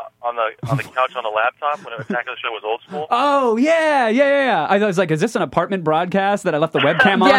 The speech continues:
Speaker 2: on accident?" Like,
Speaker 3: A white
Speaker 2: was it
Speaker 3: girl on the couch.
Speaker 2: was she, were there mascara tears? 'Cause then I know exactly who that was, and she was crazy and a squirter.
Speaker 1: <laughs> Yeah.
Speaker 2: Um,
Speaker 1: Um,
Speaker 2: a very specific
Speaker 1: Go ahead.
Speaker 2: reference for the one girl out there. Um, no, thank you for being a supporter for such a long time, man. I appreciate it. Thanks for sticking with us through the awkward years.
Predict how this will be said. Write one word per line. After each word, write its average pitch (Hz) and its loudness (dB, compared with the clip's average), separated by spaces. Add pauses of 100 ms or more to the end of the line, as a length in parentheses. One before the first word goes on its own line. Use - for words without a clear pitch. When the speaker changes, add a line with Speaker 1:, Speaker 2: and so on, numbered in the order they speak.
Speaker 2:
on 247 4
accident?" 240 2
Like, 185 4
Speaker 3:
A 254 6
white 262 6
Speaker 2:
was - 2
it 233 4
Speaker 3:
girl 269 4
on 359 2
the 269 2
couch. 226 0
Speaker 2:
was 208 2
she, - -8
were 156 0
there 180 2
mascara 180 -2
tears? 202 0
'Cause - 2
then 170 0
I 165 2
know 160 4
exactly 165 0
who 165 2
that 147 4
was, 156 4
and 143 2
she 311 4
was - 0
crazy 135 -2 (280)
and 151 0
a 254 0
squirter. 180 -2
Speaker 1:
<laughs> 110 -8 (400)
Yeah. 160 4
Speaker 2:
Um, 147 -2
Speaker 1:
Um, 127 0 (720)
Speaker 2:
a 139 -2
very 143 2
specific 135 -2
Speaker 1:
Go 170 2
ahead. 139 2
Speaker 2:
reference 123 -4
for - -6
the 127 -2
one 123 -2
girl 120 0
out 113 -4
there. 117 -2 (180)
Um, 170 0
no, 240 2
thank 285 0
you - 2
for 196 0
being 392 4
a 196 0
supporter 240 2
for 208 -2
such 208 -2
a 220 -2
long 208 -2
time, 220 -2
man. 131 0
I 139 0
appreciate 160 -2
it. 117 -6
Thanks 165 -2
for 180 -2
sticking 160 -4
with 160 0
us 156 -4
through 151 -4
the 139 -2
awkward 127 -4
years. 92 -12